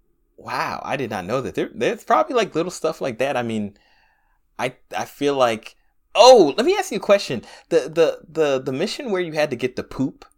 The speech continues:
did you get that? The, to help, uh, to help, um, Wambus?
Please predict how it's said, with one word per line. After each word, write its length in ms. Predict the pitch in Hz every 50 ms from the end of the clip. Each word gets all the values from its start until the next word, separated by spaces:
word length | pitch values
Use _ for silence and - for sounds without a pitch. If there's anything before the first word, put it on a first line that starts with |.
| _ _ _ _ _ -
did 140 | 131 135 143
you 100 | 147 143
get 200 | 151 165 170 -
that? 240 | 180 190 - -
The, 180 | - 113 101 92 - _ _ _ _ -
to 120 | - 123
help, 380 | 104 110 127 131 127 - _ - - -
uh, 420 | 98 95 95 95 92 85 82 90 - _ _ _ _ _ _ _ _ _ _ _ _ _ _ _ _ _
to 120 | - - 110
help, 420 | 110 - - 117 120 117 - -
um, 600 | 117 104 98 92 90 95 90 87 85 82 82 87 _ _ _ - - - _ _ _ _ _ _ _ _ -
Wambus? 560 | 98 110 120 135 143 160 160 - - -